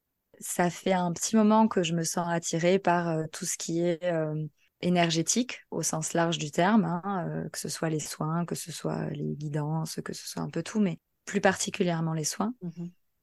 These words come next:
Speaker 1: Et pendant un bon moment, euh, j'en ai eu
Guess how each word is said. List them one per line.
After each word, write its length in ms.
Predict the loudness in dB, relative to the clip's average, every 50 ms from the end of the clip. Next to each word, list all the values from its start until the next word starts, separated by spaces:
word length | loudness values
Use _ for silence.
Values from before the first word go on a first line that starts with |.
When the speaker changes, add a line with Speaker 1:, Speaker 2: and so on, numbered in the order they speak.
| _ _ _ _ _ _ _ _ -2
Speaker 1:
Et 120 | -2 0
pendant 320 | 2 2 2 4 4 4 4
un 640 | 4 4 2 0 0 -2 -2 -2 -2 -2 -2 -2 -2
bon 460 | -4 -4 -6 -8 -8 -4 0 2 4 6
moment, 580 | 6 6 6 6 6 6 6 4 4 2 2 0
euh, 480 | 0 -2 -2 -4 -4 -4 -4 -4 -4 -4
j'en 260 | -2 -2 0 0 0
ai 80 | 0 -2
eu 180 | -2 -4 -6